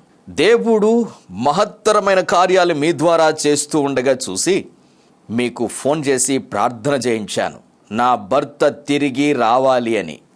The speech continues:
మీరు ప్రార్థన చేసిన ఆ వారంలోనే వెళ్ళిపోయిన భర్త తిరిగి వచ్చేశాడు. చాలా కాలంగా నన్ను విడిచి వెళ్ళిపోయి ఎక్కడున్నాడో కూడా తెలియదు.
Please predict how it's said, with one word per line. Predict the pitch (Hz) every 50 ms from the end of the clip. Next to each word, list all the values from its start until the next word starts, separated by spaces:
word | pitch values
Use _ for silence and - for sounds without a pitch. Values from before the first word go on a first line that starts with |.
| _ - - - _ -
మీరు | 101 135 190 226 226
ప్రార్థన | 220 - 156 170 202 247 254 208 208 254 233
చేసిన | 175 151 196 214 214 - 180 143 107 82 - - _ _ _ _ _ _ _ _ _ _ _ _ - 117
ఆ | 131 143 139 139
వారంలోనే | 123 117 123 143 175 214 233 254 247 233 214 202 180 185 170 127 95 73 - _ _ _ _ _ _ _ -
వెళ్ళిపోయిన | 90 110 143 185 208 208 196 156 - 151 160 160 160 156 151 147 147 139
భర్త | 127 113 101 95 131 139 139 135 - - 175
తిరిగి | 147 120 - - - - 151 151 160 156 135 127 147 151 151
వచ్చేశాడు. | 123 98 120 135 131 - 143 135 123 - 123 107 95 87 85 85 82 - - _ _ _ _ _ _ _ - - - 151
చాలా | 139 151 185 214 220 220
కాలంగా | 220 226 196 180 180 185 185 185 185 170 185 190 190 190 - - _ _ _ _ _ _ _ _ _ _ - 101
నన్ను | 120 135 147 147 139
విడిచి | 117 117 151 175 185 - - 196 190
వెళ్ళిపోయి | 175 113 101 139 165 180 170 139 175 175 180 185 180 143
ఎక్కడున్నాడో | 143 156 156 - - 214 190 185 190 208 226 233 233 233
కూడా | 226 220 214 202
తెలియదు. | 190 - 170 160 165 160 139 135 120 95 82 -